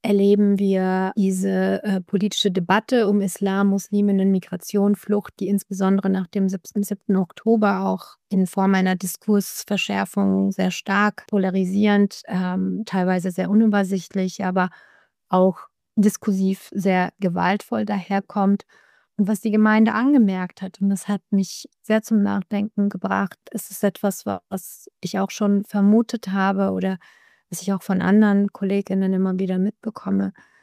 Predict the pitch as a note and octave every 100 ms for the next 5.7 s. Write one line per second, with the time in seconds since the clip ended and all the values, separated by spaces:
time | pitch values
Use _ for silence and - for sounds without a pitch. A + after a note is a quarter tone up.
0 | _ _ - F#3+ F#3+ G3 G3+ G3 - G3
1 | - F3+ F#3 F#3+ F#3 F3+ - F3 - -
2 | F#3 - F3 - E3+ - F#3 G3 F#3+ F#3+
3 | F#3 F3+ F3+ _ _ _ _ _ - F#3+
4 | F#3+ G#3 G#3 F#3 G3+ F#3+ F#3+ G3+ G#3+ -
5 | F#3 F3+ F3 F#3+ F#3 F#3